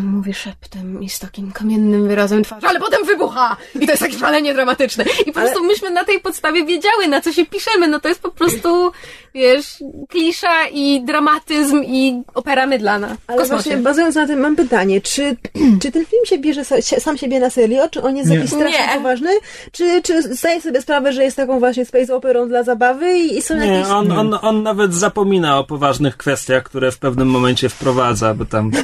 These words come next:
Speaker 4: w pewnym momencie dowiadujemy się, ile, ile istot ginie w tym wszechświecie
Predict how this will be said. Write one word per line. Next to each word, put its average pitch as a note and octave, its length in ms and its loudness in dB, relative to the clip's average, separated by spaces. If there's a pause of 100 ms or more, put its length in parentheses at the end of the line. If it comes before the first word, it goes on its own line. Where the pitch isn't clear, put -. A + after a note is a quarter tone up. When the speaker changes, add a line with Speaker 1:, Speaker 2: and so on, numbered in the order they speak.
(880)
Speaker 4:
w - 80 -20
pewnym G3+ 300 2
momencie G3+ 300 2
dowiadujemy F#3+ 680 0
się, F3 240 2
ile, D#3+ 440 2
ile D#3+ 240 4
istot D3+ 420 0
ginie C#3+ 340 2
w - 60 -10
tym C3 200 -2
wszechświecie C3 880 0